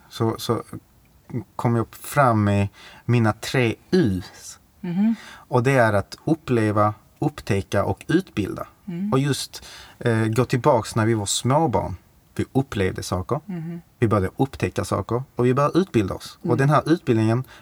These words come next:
Speaker 1: är fysisk och mentalt.
Speaker 2: Mm.
Speaker 1: Och, och,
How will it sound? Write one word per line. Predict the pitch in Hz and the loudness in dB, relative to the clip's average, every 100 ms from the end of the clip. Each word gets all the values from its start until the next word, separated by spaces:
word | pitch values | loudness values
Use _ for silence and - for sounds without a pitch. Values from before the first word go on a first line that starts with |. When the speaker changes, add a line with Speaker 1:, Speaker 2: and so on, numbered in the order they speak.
| _ | _
Speaker 1:
är | 135 113 | 2 4
fysisk | 92 - 123 104 - 131 - - - - _ _ _ | 0 -2 0 0 -2 -4 -4 -14 -20 -20 _ _ _
och | 131 117 | -2 0
mentalt. | 135 - - - - | 0 0 -2 -6 -10
Speaker 2:
Mm. | 170 160 165 _ _ _ _ _ _ - - - - _ _ - | -8 -8 -12 _ _ _ _ _ _ -20 -20 -20 -20 _ _ -6
Speaker 1:
Och, | 127 - | -4 0
och, | 127 123 123 | 2 2 0